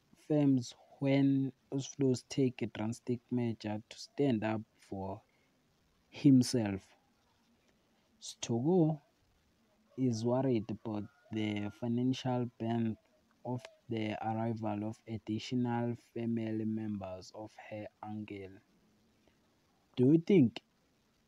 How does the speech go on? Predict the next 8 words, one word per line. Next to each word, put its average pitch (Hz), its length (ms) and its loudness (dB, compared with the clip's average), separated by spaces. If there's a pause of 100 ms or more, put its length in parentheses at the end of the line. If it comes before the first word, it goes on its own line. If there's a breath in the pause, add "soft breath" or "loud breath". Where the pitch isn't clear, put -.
(240)
Kokiso 143 640 2
will 113 280 2
manage 113 960 2 (300)
the 98 120 -12
problems 107 640 -4
of 123 200 -4
his 131 560 2
kids 123 460 0